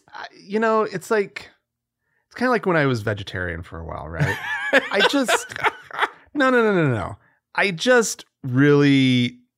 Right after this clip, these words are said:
Speaker 1: didn't get into, like, the fake meats.
Speaker 2: Right.
Speaker 1: Right? Why, wh-, wh-, why do I need this fake meat thing? I,
Speaker 2: Right.
Speaker 1: I'm a vegetarian, right? Like,
Speaker 2: I
Speaker 1: I,
Speaker 2: can
Speaker 1: I,
Speaker 2: eat vegetables.
Speaker 1: I, yes, there are plenty of wonderful options for me.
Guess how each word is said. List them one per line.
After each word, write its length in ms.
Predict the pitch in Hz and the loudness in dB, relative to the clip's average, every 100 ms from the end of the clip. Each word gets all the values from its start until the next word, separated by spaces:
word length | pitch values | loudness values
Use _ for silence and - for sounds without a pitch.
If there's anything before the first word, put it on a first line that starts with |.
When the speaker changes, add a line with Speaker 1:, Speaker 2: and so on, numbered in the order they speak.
| _ - 107 | _ -14 -2
Speaker 1:
didn't 400 | 113 117 110 110 _ _ _ | 2 2 2 -2 _ _ _
get 200 | 110 110 | -2 -2
into, 260 | 98 92 - | -2 -6 -6
like, 180 | 90 - | -10 -10
the 60 | 92 | -12
fake 340 | - 80 - | -10 -10 -12
meats. 480 | 80 - _ - - _ _ - | -16 -16 _ -20 -20 _ _ -4
Speaker 2:
Right. 340 | 165 165 104 | 2 2 0
Speaker 1:
Right? 200 | 175 180 | -2 -2
Why, 160 | 160 220 | 0 -2
wh-, 40 | - | -4
wh-, 500 | 214 190 214 214 - | -10 -10 -10 -12 -4
why 160 | 240 247 | -2 2
do 80 | |
I 80 | 208 | 2
need 200 | 180 147 | 4 0
this 160 | 123 - | -2 -6
fake 440 | - - 98 - | -8 -6 -6 -8
meat 300 | 92 87 _ | -8 -8 _
thing? 300 | _ 71 58 _ - | _ -12 -12 _ -4
I, 100 | 156 | -4
Speaker 2:
Right. 100 | 123 - _ - | -4 -16 _ -4
Speaker 1:
I'm 120 | 113 | 0
a 60 | |
vegetarian, 760 | 127 160 180 233 156 90 - - - | 0 0 0 0 0 -4 -12 -20 -8
right? 360 | 101 107 143 - | -2 -2 -2 -6
Like, 140 | 127 | -2
Speaker 2:
I 60 | 107 | 2
Speaker 1:
I, 40 | |
Speaker 2:
can 140 | 165 165 | 4 4
Speaker 1:
I, 100 | 180 | 4
Speaker 2:
eat 60 | |
vegetables. 560 | 165 226 220 - 120 104 | 4 2 2 -4 -4 -2
Speaker 1:
I, 180 | 95 117 | -4 -4
yes, 280 | 151 240 113 | 0 0 0
there 140 | 113 | -2
are 60 | 113 | -2
plenty 280 | - 220 262 | 0 2 4
of 280 | 233 165 - - | 2 -2 -12 -2
wonderful 360 | 151 269 262 240 | 2 4 4 4
options 500 | 185 175 - 123 104 | 4 0 -4 -6 -6
for 240 | - 98 | -8 -6
me. 300 | 95 98 240 | -6 -6 -6